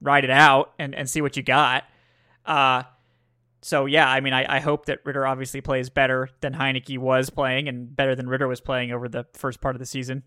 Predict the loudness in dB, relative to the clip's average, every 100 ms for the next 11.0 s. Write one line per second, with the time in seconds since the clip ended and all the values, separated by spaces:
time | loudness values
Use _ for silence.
0 | _ -4 0 2 2 2 2 2 4 2
1 | 2 -10 -12 _ _ 2 4 4 2 0
2 | -2 -6 -8 -10 -10 -12 -12 -14 -14 -14
3 | -16 -18 _ -8 -4 -6 -8 _ _ _
4 | -4 -4 -4 -8 -10 -8 -6 -4 -6 -8
5 | 4 6 8 6 2 2 -6 -4 0 4
6 | 6 6 4 -2 -2 -2 -6 -6 -4 -2
7 | -4 -4 -8 -8 -8 -8 -12 -12 -14 -12
8 | -12 -12 -14 _ _ -14 -4 -2 -2 -4
9 | -4 -4 -10 -12 -12 -12 _ _ _ -8
10 | -6 -6 -12 _ _ _ _ -8 -6 -8